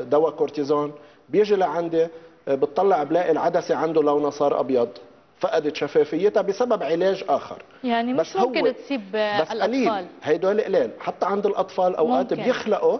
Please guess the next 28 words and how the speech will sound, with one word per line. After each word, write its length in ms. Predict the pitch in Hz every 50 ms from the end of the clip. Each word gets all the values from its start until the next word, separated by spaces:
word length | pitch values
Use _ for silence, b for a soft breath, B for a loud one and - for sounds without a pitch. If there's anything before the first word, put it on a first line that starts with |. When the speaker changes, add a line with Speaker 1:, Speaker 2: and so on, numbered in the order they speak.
| - - - - - _ - -
Speaker 1:
الأطفال 600 | 120 - - 131 - - - 175 185 180 143 127
بيخلقوا 460 | 120 180 214 - - 226 - 180 160
عندهم، 440 | 143 160 180 190 175 180 185 190 190 190 B B B B B B
آه، 140 | - 127 127
مي 300 | 127 139 143 147 147 -
أبيض. 260 | 120 104 110 104 98 - - B B B B
وأنا 240 | - - - 190 208
بحب 280 | 196 - - 196 180 208
أقول 200 | 196 202 190 180
للكل، 440 | 170 165 165 - - 202 185 165 160 - B B B B B
عادة 380 | - 160 220 214 208 - 196
نحن 280 | 165 165 208 202 - 185
لما 300 | 165 143 143 139 139 139
نتصور 680 | 135 135 131 - - 190 208 202 165 143 135 135 135
بالكاميرا 720 | 139 107 117 117 113 - 156 185 202 165 139 135 123 - - - - -
منشوف 480 | 120 131 139 - - 247 262 269 262 - B B B B B B B _
في 200 | - 160 160 -
أشخاص 380 | 151 - - - 214 220 - -
عيونهم 360 | 143 160 202 220 202 180 156
بتلاقيهم 460 | 147 151 147 151 156 165 185 170 160
طالع 380 | 151 151 170 180 185 - - 123
من 280 | 123 131 143 185 220
البؤبؤ 560 | 226 202 190 175 196 196 - 170 185 180 175 175 - - 131 - 120
ضوء 320 | 117 160 180 180 180 -
أحمر، 400 | - - - - 120 95 - - - _ _ _ _ _ _ _ _ _ _ -
بتلاقيه 360 | - - - 139 135 - 190
الضوء 300 | 185 147 131 160 175 180 175
طالع 260 | 180 170 170 165 156